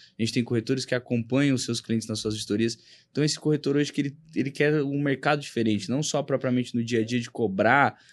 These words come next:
as ações que a incorporadora faz, mas que ele, é, entendeu uma lógica de a importância dele em todas as etapas com o seu cliente. E através disso vem as indicações. Hoje,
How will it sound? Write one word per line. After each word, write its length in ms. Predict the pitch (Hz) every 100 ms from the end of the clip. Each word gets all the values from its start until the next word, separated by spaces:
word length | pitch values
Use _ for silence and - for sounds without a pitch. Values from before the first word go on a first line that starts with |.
| -
as 220 | - 113 113
ações 440 | 107 - 127 120
que 80 | 120
a 40 |
incorporadora 920 | 117 120 113 120 110 104 135 147 117
faz, 360 | 107 131 147 143
mas 180 | 139 135
que 120 | 147
ele, 260 | 151 143 131 - - _ -
é, 840 | 107 107 107 101 92 92 76 - - _ -
entendeu 580 | 143 160 151 127 151
uma 240 | 165 151 135
lógica 640 | 131 156 165 - 120 107 107 -
de 800 | 113 117 135 135 135 127 120 -
a 80 | 143
importância 720 | 151 151 131 170 175 - 143
dele 460 | 131 160 165 170 - - -
em 100 | 151
todas 260 | 165 170 180
as 140 | 165
etapas 720 | 175 - 170 160 110 98 - -
com 160 | - 110
o 60 | 104
seu 200 | 104 104
cliente. 560 | 98 95 90 - - _ _ _ _ -
E 100 | 143
através 460 | 147 160 160 147
disso 260 | 151 165 160
vem 160 | 160
as 160 | 160 156
indicações. 640 | 156 - 170 165 151 123
Hoje, 400 | 123 160 170 160